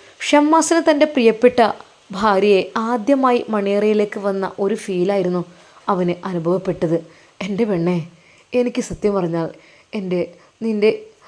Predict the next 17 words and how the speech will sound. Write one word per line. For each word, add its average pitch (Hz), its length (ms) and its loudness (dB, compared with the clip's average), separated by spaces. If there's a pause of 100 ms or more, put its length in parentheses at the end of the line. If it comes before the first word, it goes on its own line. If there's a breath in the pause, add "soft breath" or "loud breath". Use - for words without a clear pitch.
(480 loud breath)
ഫസ്റ്റ് 233 280 -6
നൈറ്റ് 254 220 2
പോലെയാണ് 190 420 0 (200)
എനിക്ക് 202 340 -4
തോന്നുന്നത്. 170 380 -2 (180)
ഇക്ക, - 280 -2 (340)
അല്ല, 240 280 0 (240)
അത് 247 180 -2
മറക്കല്ലേ. 262 580 0 (420 loud breath)
ഇങ്ങള്, 220 280 -2
നമ്മളെ 214 360 0
കുഞ്ഞിവിടെ 262 560 0
ഉണ്ട് 233 160 -2
ട്ടോ, 208 180 2 (200)
അത് 247 140 0
ഇങ്ങള് 277 300 0
മറക്കല്ലേ. 233 500 0